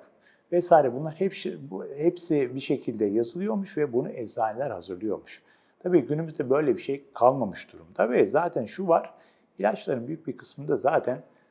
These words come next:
bitkilerden elde ediliyor ve bitkilerden elde edildikten sonra da ondan sonra sentetik olarak üretilmeye başlıyor. Yani bakıldığında şu anda en çok kullandığımız işte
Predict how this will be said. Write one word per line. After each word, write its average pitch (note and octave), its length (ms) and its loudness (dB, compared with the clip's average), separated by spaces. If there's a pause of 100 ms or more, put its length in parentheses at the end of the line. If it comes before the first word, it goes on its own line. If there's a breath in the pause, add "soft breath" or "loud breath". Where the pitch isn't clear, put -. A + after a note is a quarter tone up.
(160 soft breath)
bitkilerden D3+ 680 4
elde A#2+ 300 10
ediliyor F#2 480 0
ve D3 380 0
bitkilerden C#3+ 540 0
elde C3+ 60 -6
edildikten C3+ 460 -4
sonra A#2 280 -4
da A2 60 -6
ondan D3 260 6
sonra E3+ 200 0
sentetik D#3+ 480 -4
olarak D3+ 340 2
üretilmeye F2+ 480 -6
başlıyor. F#2 380 -4
Yani G#2+ 200 -6
bakıldığında B2 480 0
şu B2 140 -4
anda A#2+ 220 -2
en A#2+ 40 -2
çok - 260 -10
kullandığımız G#2 520 -6
işte - 260 -8